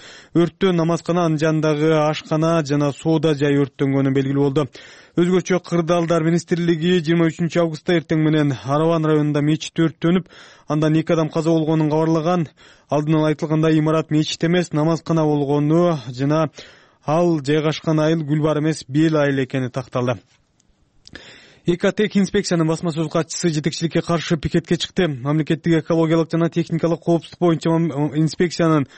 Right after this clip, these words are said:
басма сөз катчысы Анара Мамбеталиева иштен мыйзамсыз алынганына даттанып, мекеменин имаратынын ичине пикет өткөрдү. Бул тууралуу ал Фейсбуктагы баракчасына жазып, плакат кармаган сүрөттөрүн жайгаштырды.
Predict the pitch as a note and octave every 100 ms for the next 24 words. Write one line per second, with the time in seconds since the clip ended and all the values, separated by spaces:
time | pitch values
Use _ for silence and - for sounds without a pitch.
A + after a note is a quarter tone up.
0 | - - _ C#3+ D#3+ F3+ E3+ F#3 E3 F3
1 | - - E3+ D#3+ D#3+ D#3+ D#3+ E3 D#3+ E3+
2 | F3 E3+ E3+ - - - _ F3+ - F#3+
3 | E3+ F3 E3+ F3+ D#3+ F#3+ F#3 F3+ F3+ F3
4 | F3 E3 E3 - F3 E3+ D#3+ D#3 E3 E3
5 | E3 E3 F3 E3+ E3 E3+ D#3+ F3 E3+ -
6 | - E3+ E3+ - F3 D#3 D3 - - -
7 | _ F3 D#3+ E3+ E3+ E3 - E3+ D#3 D#3
8 | D#3+ D#3 D#3+ E3 D#3+ E3+ E3 E3+ E3 E3
9 | F3 - D#3+ D#3+ E3 D#3 E3+ E3 E3+ E3
10 | D#3 F3 E3 D#3+ D#3 C#3+ C#3+ D#3 D3 -
11 | D3 D3 D3+